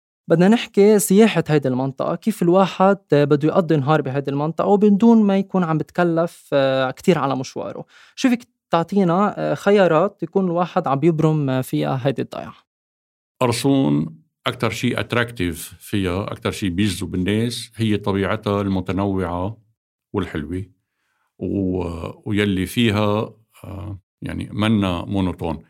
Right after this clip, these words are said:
Speaker 2: بمعنى إنه ممكن الواحد يمشي صعودًا، ممكن الواحد يمشي سهل. درجة كتير، آه، رياضة الهايكينج بأرسون. كل ويك إند تقريبًا، آه، عم بيكون عنا ضيوف بحريتهم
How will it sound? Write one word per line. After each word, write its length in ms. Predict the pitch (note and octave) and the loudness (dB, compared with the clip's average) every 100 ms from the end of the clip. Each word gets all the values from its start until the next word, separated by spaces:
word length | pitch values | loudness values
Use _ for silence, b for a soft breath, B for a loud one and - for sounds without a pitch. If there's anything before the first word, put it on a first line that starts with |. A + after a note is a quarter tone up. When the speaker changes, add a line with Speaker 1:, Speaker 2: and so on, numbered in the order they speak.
| b | b
Speaker 2:
بمعنى 520 | B2+ F#2 G2+ F#2+ F2 - | -4 0 0 0 -4 -4
إنه 400 | F2+ F2+ F#2 - - | -6 -8 -10 -14 -4
ممكن 360 | G#2 F#2+ G2 | -4 -2 -4
الواحد 600 | F2+ G2+ F#2 F#2 E2 D#2+ - _ - | -2 -2 -4 -6 -8 -12 -20 _ -4
يمشي 480 | G2 G2 - E2+ E2 | 0 0 -2 -8 -8
صعودًا، 760 | - F2+ F#2 A2+ G#2+ G2+ G#2 | -4 0 2 0 0 0 0
ممكن 320 | G2+ F#2+ F2+ | 0 -2 -4
الواحد 340 | F#2 F#2 F2 F2 | -6 -6 -8 -6
يمشي 480 | G2 - F2+ F2 F2 b b - | -6 -6 -8 -8 -12 b b -8
سهل. 560 | - A2+ A2 G#2 A2 - _ _ _ C3+ | -4 -2 -2 -4 -6 -12 _ _ _ -2
درجة 340 | A2+ A2+ F#2+ | 0 0 -2
كتير، 720 | F#2 F2+ - A#2+ G#2 - - _ _ _ _ _ _ _ - | -6 -8 -2 2 2 -2 -12 _ _ _ _ _ _ _ -18
آه، 220 | F#2+ F#2+ | -14 -10
رياضة 380 | G2 G2 F2+ F2 | -6 -4 -4 -8
الهايكينج 580 | D#2+ F#2+ G#2 G2+ E2+ D#2+ | -6 -2 -2 -2 -6 -6
بأرسون. 560 | E2+ E2+ - E2+ A2 C3 _ _ _ _ _ _ _ _ _ _ - | -6 -8 -10 -6 -6 -6 _ _ _ _ _ _ _ _ _ _ -2
كل 140 | C3 G2+ | 0 2
ويك 200 | F#2 - | 0 -2
إند 160 | G2+ | -4
تقريبًا، 800 | F#2+ F2 - G2 F2 E2+ E2 E2+ - | -4 -8 -6 -6 -6 -6 -8 -8 -10
آه، 420 | - - G#2 - _ _ _ F2+ | -12 -14 -18 -20 _ _ _ -10
عم 80 | |
بيكون 280 | E2+ F2+ F#2 | -8 -6 -6
عنا 260 | F2 F2+ F2 | -4 -6 -6
ضيوف 600 | E2+ F#2 F2+ - - _ _ _ - | -8 -8 -8 -10 -18 _ _ _ -12
بحريتهم 840 | F#2 - G#2+ G2 F#2+ G2 D#2+ D#2+ | -8 -6 -4 -2 0 -2 -4 -10